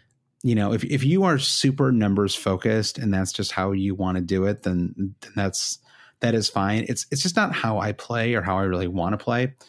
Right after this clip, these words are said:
So I think that, um, I, I know in my experience, when I am watching more matches, I'm a better fantasy manager. Like, I'm just making better decisions. I, you know, I think of this one example last season, which is that I,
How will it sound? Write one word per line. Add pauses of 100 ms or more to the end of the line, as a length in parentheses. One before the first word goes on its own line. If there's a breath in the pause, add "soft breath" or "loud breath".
(240 loud breath)
So
I
think
that,
um, (920 soft breath)
I, (320)
I
know
in
my
experience,
when
I
am
watching
more
matches,
I'm
a
better
fantasy
manager. (120)
Like,
I'm
just
making
better
decisions.
I, (360 loud breath)
you
know,
I
think
of
this
one
example
last
season,
which
is
that
I,